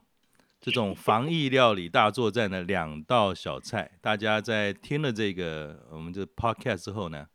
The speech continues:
Speaker 1: 可以在我们这个资讯当中连接到您的F B上面，学学您怎么样做这个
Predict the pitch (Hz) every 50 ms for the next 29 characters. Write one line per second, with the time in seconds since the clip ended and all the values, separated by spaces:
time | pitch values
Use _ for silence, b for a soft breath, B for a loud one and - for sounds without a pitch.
0 | b b b b b b b b b b b - 131 120 110 98 - 123 117 107
1 | 98 90 85 82 85 92 110 110 101 101 - - 113 - 127 104 98 101 104 104
2 | 92 98 104 104 104 104 107 110 104 - 92 92 92 107 104 101 95 107 104 101
3 | 98 92 87 87 92 95 92 104 92 92 95 98 98 - - 95 85 85 90 87
4 | 80 76 73 - - 107 117 113 - 107 104 98 98 95 104 110 - - - 98
5 | 78 73 78 90 110 117 107 98 - - 101 92 80 98 95 82 85 82 85 76